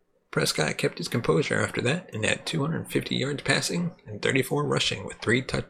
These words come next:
total touchdowns in the win. And our dud, Chauncey Golston. Not long after the Fowler penalty, the Cowboys were able to pick the ball off as Trevon Diggs took it away and ran it back close to midfield. Unfortunately, this one didn't count either,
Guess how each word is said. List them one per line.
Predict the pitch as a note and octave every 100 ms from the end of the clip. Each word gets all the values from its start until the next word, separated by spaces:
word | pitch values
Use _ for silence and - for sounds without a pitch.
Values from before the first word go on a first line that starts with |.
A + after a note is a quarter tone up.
| -
total | - - C3
touchdowns | - C3 B2+ B2 B2+
in | A2+
the | C3+
win. | - - - - - - - - _ - _ _ _ _
And |
our | G#2
dud, | G#2+ A#2+ E3 - - -
Chauncey | - C#2+ - C#3
Golston. | - C#2+ - - - - - - - _ - - - - - -
Not | E3+
long | D3 D3+
after | C3+ - -
the |
Fowler | - - F#2+
penalty, | G2+ A#2 A2+ - F3+ - -
the | -
Cowboys | - D#3+ D#3 D#3+
were | A2+
able | A2 A#2+
to | -
pick | - C#3
the | A#2+
ball | B2 C3
off | C#3+ D3 -
as | G2 -
Trevon | - C3 C#3 D3 C3
Diggs | D3 E3 -
took | - C3
it | B2
away | A#2+ E3+ E3
and | G#2+
ran | G#2+ A#2+
it | A#2+ -
back | D#3+ D#3+
close | - D#3 D#3+
to | G#2
midfield. | A#2 B2+ - - - - _ _ _ _ _ _ _ _ _ _ _
Unfortunately, | - A#2+ C3 C#3+ C#3 C#3+
this | B2+ A#2
one | A2+ A2+
didn't | A#2 A#2
count | - A#2+ -
either, | A2 -